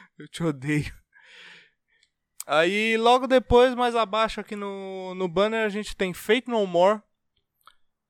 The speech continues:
que em noventa e cinco tava no, na curva ascendente, com o Mike Patton cantando muito fino da, da infância,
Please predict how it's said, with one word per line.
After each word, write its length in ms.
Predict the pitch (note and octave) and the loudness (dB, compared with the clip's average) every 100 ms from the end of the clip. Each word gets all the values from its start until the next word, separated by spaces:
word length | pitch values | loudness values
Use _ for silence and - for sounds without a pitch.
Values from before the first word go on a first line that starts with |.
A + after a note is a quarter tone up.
| _ | _
que 280 | - F3 F3 E3+ E3 | -8 -6 -4 -4 -4
em 40 | E3 | 0
noventa 400 | E3+ D#3+ F#3 G3 | 0 0 -4 -4
e 60 | |
cinco 480 | E3+ - E3+ G3 G#3 | -4 -8 -10 -12 -12
tava 440 | - F3+ F3 E3 F3+ F3+ F3+ F3+ F3 _ _ _ _ _ _ _ _ _ _ _ | -4 -2 0 -2 -2 -2 0 -2 -6 _ _ _ _ _ _ _ _ _ _ _
no, 960 | F3+ E3 F3 F3+ F#3 F3+ F3+ F3 E3+ E3+ | -18 -12 -10 -8 -10 -10 -12 -14 -14 -12
na 140 | F3+ | -12
curva 260 | F3 A3 A3+ | -10 -8 -6
ascendente, 800 | A3 A3+ G3 E3+ G#3+ - - - _ _ _ _ _ _ _ | -6 -8 -6 -8 -8 -10 -14 -16 _ _ _ _ _ _ _
com 560 | - D3 D3+ D3 C#3+ C#3 | -10 -8 -6 -6 -4 -6
o 40 | |
Mike 340 | C#3 D3 - | -6 -6 -6
Patton 420 | - D#3 D#3 D#3+ D#3 _ | -6 -6 -4 -10 -12 _
cantando 480 | D#3+ D3+ - F3+ G3 | -16 -14 -12 -10 -10
muito 640 | F#3 F#3 G#3 B3 - A#3 | -12 -10 -10 -10 -12 -14
fino 640 | - - - D4 F4 E4+ B3+ | -14 -16 -12 -10 -10 -10 -4
da, 960 | C4 B3+ B3 A#3+ A#3 A3+ G#3+ G#3+ G#3 | -2 -2 -4 -6 -10 -12 -12 -14 -16
da 160 | G3 G#3 | -10 -8
infância, 720 | G3+ - G3+ B3 - C#4+ C#4 | -10 -10 -10 -10 -14 -18 -20